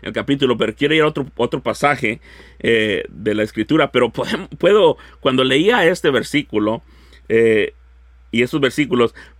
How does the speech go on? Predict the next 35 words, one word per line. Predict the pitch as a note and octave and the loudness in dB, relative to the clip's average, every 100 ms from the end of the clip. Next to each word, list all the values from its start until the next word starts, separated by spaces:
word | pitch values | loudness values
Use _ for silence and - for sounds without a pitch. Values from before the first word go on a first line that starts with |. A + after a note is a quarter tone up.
| - - | -20 -4
me | A#2 A#2+ | -2 0
daba | E3 F#3 | -2 -4
cuenta | D3+ E3 E3 D#3+ | -4 -4 -2 0
de, | A#2+ F2 G2 | 2 0 -2
del | G#2 G2 - - | -4 -4 -6 -10
gran | A#2+ E3+ D3+ | -6 -4 0
gozo | C3 C#3+ - - | 2 2 -2 -6
que | A2 | -4
podré | G#2+ A2 A#2+ | -2 0 0
ver | A#2 A#2+ A#2 - - - | 0 0 -2 -6 -20 -10
en | G#2+ | -4
la | G#2+ | -2
vida | G#2+ A#2+ B2 A2+ | 0 0 0 0
de | A#2 | -2
un | A#2+ | -4
padre | - A2 G#2 G2 G#2+ | -2 -2 0 -2 -6
que | G2 | -8
tenía | - G#2 G#2+ A2 A2 - - - - | -6 -4 -4 -2 -4 -8 -20 -20 -4
a | A#2+ | 0
un | B2+ C3+ | 2 2
rey | B2+ C3+ A2+ G#2+ - | 2 2 2 0 -2
de | A2 | -2
ocho | A2 A2+ - C3+ | 0 0 0 0
años, | A2+ G2+ G2+ A#2 - - - - | 2 0 -2 -6 -10 -20 -20 -10
y | - B2+ B2+ | -2 0 2
el, | B2 - | 0 -2
y | A#2+ | 0
el | A#2+ | -2
testimonio | C3 B2+ C#3 C3 E3+ G3+ E3+ D3+ | -4 -4 0 2 2 2 0 0
de, | B2+ A#2 G#2+ A2+ | 2 2 2 0
de | A2+ | -2
la | A#2 | 0
Escritura | - A#2 - D#3 D3+ | -2 -4 0 0 2
es | D3 | 0
que | - - | -2 -4